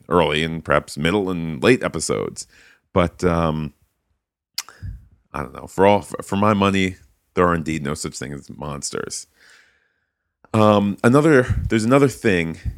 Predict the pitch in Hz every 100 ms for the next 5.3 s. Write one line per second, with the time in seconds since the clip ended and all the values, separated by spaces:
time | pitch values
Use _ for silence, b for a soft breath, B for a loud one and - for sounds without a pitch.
0 | - - 92 - 92 90 - 85 82 78
1 | 87 76 - - 90 87 - 95 82 78
2 | 73 71 69 50 50 - 80 82 82 -
3 | 80 82 78 69 - - - - 95 92
4 | 95 85 80 - - 80 - - 73 73
5 | 65 50